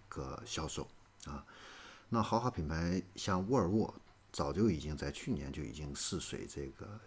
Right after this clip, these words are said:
线上的进行一个销售了啊，虽然目前还不是很成功，销售量还不是很大，但是不排除未来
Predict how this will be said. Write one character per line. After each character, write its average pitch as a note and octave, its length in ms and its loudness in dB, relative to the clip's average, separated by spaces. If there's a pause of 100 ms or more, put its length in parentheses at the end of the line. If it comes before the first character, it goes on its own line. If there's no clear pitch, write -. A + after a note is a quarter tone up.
(220)
线 D#2+ 300 0
上 E2 200 0
的 C2 80 -6
进 - 220 -6
行 - 240 -8
一 - 100 -8
个 - 300 -8 (480)
销 F2+ 220 2
售 E2 200 0
了 G1+ 160 -6
啊， E2 120 2
虽 B2 220 4
然 G2 160 6
目 A2+ 220 4
前 D2 300 -2
还 C#2 340 -4 (140)
不 D2 140 -4
是 - 180 -4
很 C#2+ 340 -4
成 - 260 -6
功， D#2+ 260 -2
销 D#2 240 -4
售 E2+ 120 -4
量 D#2+ 180 0
还 D2+ 140 -2
不 E2 140 -4
是 - 120 -4
很 C#2 120 -4
大， - 280 -2
但 F2 120 2
是 E2+ 120 -2 (120)
不 G2 200 -2
排 - 200 -2
除 D2 260 -6
未 E2 160 0
来 C#2+ 240 -4